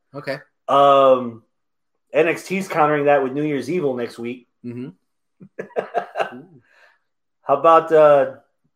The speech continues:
Speaker 2: Killer Kross against Damian Priest?
Speaker 1: Eight. Um, I wanna be higher, but Damian kinda acting facey?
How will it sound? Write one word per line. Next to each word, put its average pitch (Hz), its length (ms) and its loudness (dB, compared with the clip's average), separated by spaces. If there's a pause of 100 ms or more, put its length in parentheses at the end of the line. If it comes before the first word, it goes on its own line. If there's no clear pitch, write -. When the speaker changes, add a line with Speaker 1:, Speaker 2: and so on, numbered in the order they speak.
(140)
Speaker 2:
Killer 160 240 -2
Kross 156 300 0
against 139 340 -6
Damian 143 260 -4
Priest? 147 320 -16 (2250)
Speaker 1:
Eight. - 460 -6 (880)
Um, 120 640 -6 (920)
I 147 80 -4
wanna 160 240 -2
be 185 140 -4
higher, 185 500 -6 (1120)
but 165 500 -4
Damian 180 1080 -2
kinda 185 480 -2 (140)
acting 196 460 -4
facey? 285 720 -6